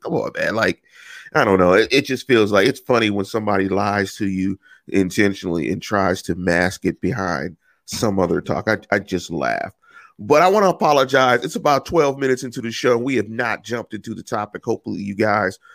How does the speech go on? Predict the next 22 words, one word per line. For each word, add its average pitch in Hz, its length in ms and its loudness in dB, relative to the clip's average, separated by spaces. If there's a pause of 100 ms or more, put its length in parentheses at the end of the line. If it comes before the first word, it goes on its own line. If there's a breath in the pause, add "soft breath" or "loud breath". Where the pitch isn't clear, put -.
(160 soft breath)
are 92 140 2
sticking 107 400 -2
with 101 100 4
us. 101 140 2
I'm 104 100 -4
gonna 101 160 0
try 107 240 0
to 95 60 -2
do 98 100 2
a 95 40 0
better 90 220 2
job 85 380 -2
to 92 60 -12
jump 98 420 -2
into 104 260 -4
the 78 100 -6
topics 104 520 -10
a - 60 -10
little 110 180 2
bit 104 220 -2
more 101 280 2
early. 160 460 4